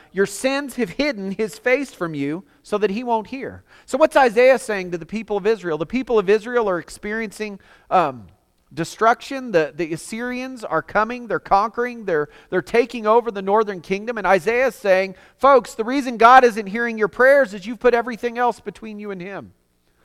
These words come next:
You've worshiped all these other things. You've worshiped all these other gods. You've placed all these other sins between you and God so that now you're calling out. God doesn't hear you because you've never been intentional in praying to him before."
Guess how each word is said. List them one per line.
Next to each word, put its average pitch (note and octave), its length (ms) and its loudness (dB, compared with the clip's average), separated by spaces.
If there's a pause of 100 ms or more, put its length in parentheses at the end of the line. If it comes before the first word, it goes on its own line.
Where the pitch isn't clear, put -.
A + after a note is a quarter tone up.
(180)
You've A3 160 -2
worshiped C4 460 4
all A3+ 160 6
these G#3 180 -10
other A3 220 2
things. G#3+ 400 -6
You've G3+ 160 -8
worshiped B3+ 420 2
all A3 140 4
these G#3 200 -6
other G#3 160 -2
gods. G#3 440 2 (220)
You've A3 180 -6
placed D4 340 2
all A#3+ 120 6
these A3 180 -8
other A3+ 220 -2
sins B3+ 560 -10
between A#3 420 -12
you C4+ 160 -8
and B3 140 -8
God E3+ 340 2 (160)
so - 160 -2
that B3 180 0
now C#4+ 240 6
you're B3+ 220 -2
calling B3 420 2
out. D4 380 0
God C#4 240 2
doesn't A3 280 0
hear D4 220 -10
you C#4+ 200 -10
because B3 280 -10
you've D4 200 -12
never A#3+ 180 -4
been A3+ 160 0
intentional A3+ 540 -10
in G3 80 -14
praying G#3+ 340 -6
to G#3 80 -8
him G3+ 120 -14
before." F#3 500 -12